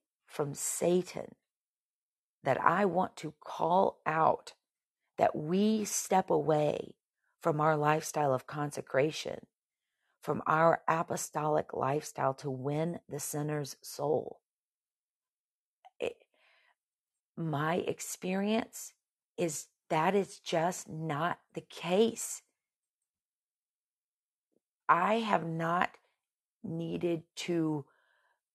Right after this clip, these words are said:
to do one thing different about my personal choices and disciplines of living a separated from the world lifestyle.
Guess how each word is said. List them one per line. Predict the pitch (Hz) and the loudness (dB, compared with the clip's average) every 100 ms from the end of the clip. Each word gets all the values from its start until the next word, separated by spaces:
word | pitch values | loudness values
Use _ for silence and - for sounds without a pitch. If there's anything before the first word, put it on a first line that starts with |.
| _ _ _ _ _ _ _ _ - | _ _ _ _ _ _ _ _ -8
to | - 180 | -2 -2
do | 160 170 151 147 131 | -2 -4 -6 -6 -8
one | - 165 196 202 - - | -2 2 2 0 -6 -8
thing | 170 165 160 147 - | -6 -4 -4 -8 -4
different | 151 - - - - _ _ _ _ _ _ _ | -4 -4 -10 -12 -12 _ _ _ _ _ _ _
about | - 135 - 139 147 151 - - _ _ _ _ - | -8 -6 -2 2 2 0 -4 -18 _ _ _ _ -10
my | 139 139 - | -6 -6 -6
personal | - 175 180 202 190 180 175 170 - _ _ _ _ _ _ | -6 -6 -6 -6 -4 -2 -2 -4 -10 _ _ _ _ _ _
choices | - 165 165 - 165 160 - | -4 0 0 -2 -4 -4 -10
and | 139 | -12
disciplines | - 147 - 147 - 135 90 - - - _ _ _ | -6 -6 -4 -10 -10 -12 -12 -16 -20 -20 _ _ _
of | - 135 135 | -8 -8 -2
living | 147 147 143 143 - | -2 0 -6 -8 -8
a | 127 | -8
separated | - - 143 - 180 175 170 165 165 156 | -6 0 0 0 -2 0 0 0 -2 -4
from | - 151 156 | -6 -6 -2
the | |
world | 156 139 147 143 | -4 0 -2 -2
lifestyle. | 135 131 135 - - - - - - - | -2 -2 -2 -6 -12 -10 -10 -10 -12 -14